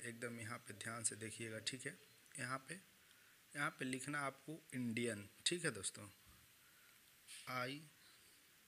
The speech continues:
आई एन, ठीक है, D, T I ए एन, इंडियन Chat,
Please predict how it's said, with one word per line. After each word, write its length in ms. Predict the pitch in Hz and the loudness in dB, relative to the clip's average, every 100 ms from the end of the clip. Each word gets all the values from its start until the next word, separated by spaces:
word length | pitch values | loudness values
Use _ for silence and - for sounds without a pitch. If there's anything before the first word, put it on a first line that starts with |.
| - - - 120 | -18 -16 -8 -2
आई 320 | 117 127 123 117 | -2 -2 -6 -4
एन, 260 | 117 123 143 - - - - - - - - - | -4 -4 -10 -16 -20 -20 -20 -20 -20 -20 -20 -6
ठीक 180 | - 160 | -2 2
है, 140 | 185 220 - - - - - - - - - - | 0 -2 -14 -20 -4 -4 -4 -20 -20 -20 -20 -8
D, 580 | 120 113 113 123 135 - - - - - - - - - - - - - - - - - - 123 113 117 - | -4 -4 -4 -4 -4 -10 -18 -20 -20 -20 -20 -20 -20 -20 -20 -20 -20 -20 -20 -20 -20 -20 -10 -6 -6 0 2
T 320 | 117 123 120 - - - | 2 0 -6 -12 -8 0
I 300 | 113 113 131 - - | 2 0 -4 -12 -12
ए 100 | 117 117 - - - 156 147 120 | -10 -10 -14 -18 -18 -12 -2 0
एन, 200 | 110 107 110 - - - - | 0 -2 -10 -14 -18 -20 -10
इंडियन 440 | 117 117 123 131 135 - | -4 -2 -2 -4 -10 -10
Chat, 600 | - 104 98 98 98 - | -6 -4 -4 -6 -2 0